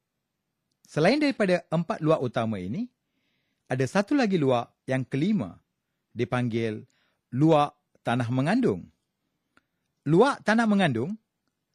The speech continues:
terdiri daripada lima luak kecil di Seri Menanti, iaitu luak Inas, luak Ulu Muar, luak Gunung Pasir,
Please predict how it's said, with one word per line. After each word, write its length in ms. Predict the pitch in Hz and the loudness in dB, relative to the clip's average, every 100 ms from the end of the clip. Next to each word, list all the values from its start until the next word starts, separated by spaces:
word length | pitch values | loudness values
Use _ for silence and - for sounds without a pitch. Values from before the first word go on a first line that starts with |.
| _ | _
terdiri 400 | 185 151 175 196 | 0 4 4 4
daripada 560 | 156 147 127 123 120 | 2 2 0 0 -2
lima 400 | - 143 226 294 | -2 0 0 0
luak 320 | 285 208 202 156 | 0 0 0 -6
kecil 320 | - 85 - _ _ _ _ _ _ _ _ | -10 -10 -12 _ _ _ _ _ _ _ _
di 160 | 113 | -6
Seri 240 | 120 - 127 | -4 -2 -2
Menanti, 480 | 117 101 87 127 214 - _ _ _ _ _ _ | -2 -4 -6 -8 -10 -12 _ _ _ _ _ _
iaitu 560 | 113 101 104 - 180 240 _ _ _ _ _ - | -6 -4 -4 -4 -6 -6 _ _ _ _ _ -6
luak 220 | 123 110 107 | -2 -2 -2
Inas, 640 | 135 156 175 - - _ _ _ _ _ _ _ _ | 0 0 -2 -6 -20 _ _ _ _ _ _ _ _
luak 240 | 98 113 - | -4 -2 -2
Ulu 240 | 110 110 | -4 -2
Muar, 400 | 135 180 180 175 165 _ _ _ _ _ _ _ - | -2 0 -2 -4 -12 _ _ _ _ _ _ _ -8
luak 240 | 110 127 | -2 -2
Gunung 240 | 107 117 113 | 0 -4 -2
Pasir, 560 | 165 170 190 185 175 | -2 0 0 0 -2